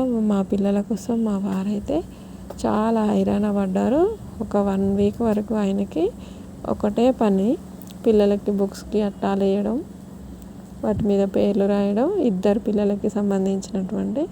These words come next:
బుక్స్ తీసుకొచ్చారు.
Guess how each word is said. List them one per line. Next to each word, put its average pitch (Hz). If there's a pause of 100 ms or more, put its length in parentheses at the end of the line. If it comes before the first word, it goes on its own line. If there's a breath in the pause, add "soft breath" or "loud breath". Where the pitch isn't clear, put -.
(540 loud breath)
బుక్స్ 202 (1200)
తీసుకొచ్చారు. 196